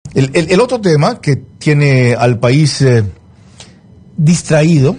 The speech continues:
porque esa es la finalidad, son los chats que, eh, un prófugo de la justicia y ex asambleísta de R C cinco dice tener con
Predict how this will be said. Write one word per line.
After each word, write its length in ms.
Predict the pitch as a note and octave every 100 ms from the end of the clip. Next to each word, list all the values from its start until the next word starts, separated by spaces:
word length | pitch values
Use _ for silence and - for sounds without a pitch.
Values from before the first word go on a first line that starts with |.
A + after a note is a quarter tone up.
| -
porque 240 | A2 B2+
esa 180 | A2+ C3+
es 80 | A#2+
la 100 | A#2
finalidad, 720 | - G#2+ G2 G#2 B2 B2+ D#3+ - - - - - -
son 320 | - - D3+ C#3
los 160 | B2+
chats 480 | - F3 G3 - -
que, 460 | - D#3 C3+ A#2+ A#2+
eh, 40 |
un 160 | B2+ C3
prófugo 500 | D3+ D3+ F#3 D#3 B2
de 40 |
la 120 | G#2+
justicia 680 | - G2+ - E3+ - F#3+ A3+ - - - - - -
y 100 | C#3+
ex 160 | D3 -
asambleísta 760 | C#3+ C#3 B2+ B2+ D#3 D3+ D#3+
de 240 | C3 A#2+ C3+
R 200 | C3 B2+
C 160 | C#3
cinco 460 | B2+ - G3 F#3 B2+
dice 280 | B2+ B2 B2
tener 420 | A#2 A2+ A#2+ G#2+
con 480 | A2 G#2 G2 F#2+